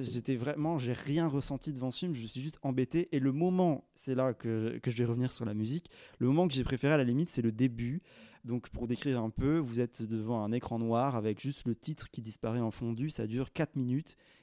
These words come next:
et on profite pendant quatre minutes d'une musique incroyable de Mika Levy qui, euh, met dans l'ambiance. Et ça, je trouve ça bien. Enfin, c'est rare en fait qu'au-, qu'en cinéma,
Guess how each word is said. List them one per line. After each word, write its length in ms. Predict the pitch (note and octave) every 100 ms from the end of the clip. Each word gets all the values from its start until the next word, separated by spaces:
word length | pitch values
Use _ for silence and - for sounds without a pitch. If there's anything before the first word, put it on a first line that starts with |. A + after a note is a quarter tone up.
| _
et 80 | C3+
on 120 | B2+
profite 320 | A#2 B2+ D3 -
pendant 220 | A#2 G#2+
quatre 220 | D3+ -
minutes 180 | C3 D3
d'une 200 | A2+ A2+
musique 380 | A#2 A#2+ B2+ - _ -
incroyable 800 | A3+ G#3+ C3+ C#3+ B2 B2+ D#3 B2+
de 100 | A2+
Mika 280 | A2 A#2+ A2
Levy 320 | G#2+ A2 D#3 _ - - _ _
qui, 320 | - D#3+ E3+
euh, 180 | C3 A#2
met 160 | A2+ C3
dans 100 | B2
l'ambiance. 480 | G#2+ G2 - - -
Et 240 | C#3 C3+ B2+
ça, 200 | - C#3 C#3
je 60 |
trouve 120 | A#2+
ça 160 | - G#2+
bien. 220 | A2 A#2+ C3
Enfin, 200 | - A#2+
c'est 200 | - A#2+
rare 240 | A#2+ C#3+ C3+
en 80 |
fait 200 | A#2 D3
qu'au-, 200 | - A#2
qu'en 180 | - A#2
cinéma, 540 | A2 - B2 A#2+ C3